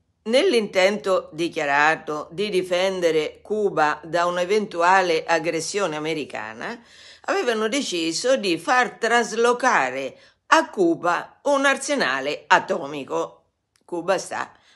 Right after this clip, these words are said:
a un passo, a un tiro di schioppo dagli Stati Uniti. Potevano accettarlo gli Stati Uniti? Non potevano. Ecco, ma le, eh,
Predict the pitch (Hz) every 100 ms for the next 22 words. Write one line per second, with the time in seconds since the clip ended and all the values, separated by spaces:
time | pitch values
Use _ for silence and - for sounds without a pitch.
0 | _ - 156 147 - 240 226 - 143 151
1 | 208 185 156 147 - 233 - 156 147 143
2 | 143 - 147 143 131 127 131 - - -
3 | - 214 214 202 196 196 202 - 165 156
4 | 165 160 165 - 165 170 165 160 151 190
5 | 254 - _ _ _ _ _ _ _ -
6 | 262 156 123 - 92 - - _ - _
7 | _ - 196 190 294 262 294 - _ _
8 | 180 175 170 165 170 170 170 160 160 -